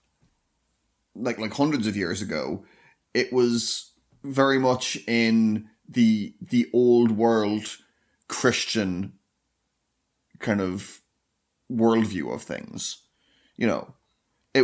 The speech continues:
it's, it's, okay, yeah, no, it's, it's a, it's an Orthodox country, not, not Catholic or Protestant like a lot of, of Europe is. Um,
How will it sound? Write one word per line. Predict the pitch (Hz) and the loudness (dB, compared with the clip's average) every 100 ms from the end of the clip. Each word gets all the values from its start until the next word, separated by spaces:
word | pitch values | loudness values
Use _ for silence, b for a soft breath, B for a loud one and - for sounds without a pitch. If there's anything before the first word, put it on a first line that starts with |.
| - | 4
it's, | 127 117 - - - - _ _ _ _ _ _ 107 | 2 0 -4 -8 -10 -18 _ _ _ _ _ _ -2
it's, | 113 113 - | 0 -2 -4
okay, | 147 139 | 2 4
yeah, | 143 117 | 6 4
no, | 113 | 0
it's, | 110 - | -4 -4
it's | 117 - | -4 -2
a, | 113 - | -2 -2
it's | 113 | -4
an | 117 | 0
Orthodox | 123 135 113 104 - | 0 2 0 -4 -6
country, | 101 - 71 | -8 -8 -8
not, | 90 107 104 113 - - - - | -2 0 0 -2 -10 -16 -14 -4
not | 113 104 104 - - - | 0 2 0 -4 -20 -4
Catholic | 117 104 107 | -2 0 -2
or | 98 | -4
Protestant | 104 98 92 95 - | -2 -2 -4 -10 -6
like | 85 73 - - | -4 -4 -10 -4
a | 95 | -2
lot | 98 95 98 | 2 0 0
of, | 71 78 - - - | -6 -10 -12 -16 -10
of | 76 80 76 67 65 - - - - _ - | -4 -2 -2 -4 -8 -12 -14 -16 -20 _ -8
Europe | 104 95 76 - | -4 -4 -6 -10
is. | 50 - - b b b b b _ | -12 -10 -12 b b b b b _
Um, | 95 87 82 85 82 80 98 | -4 -4 -4 -6 -8 -10 -12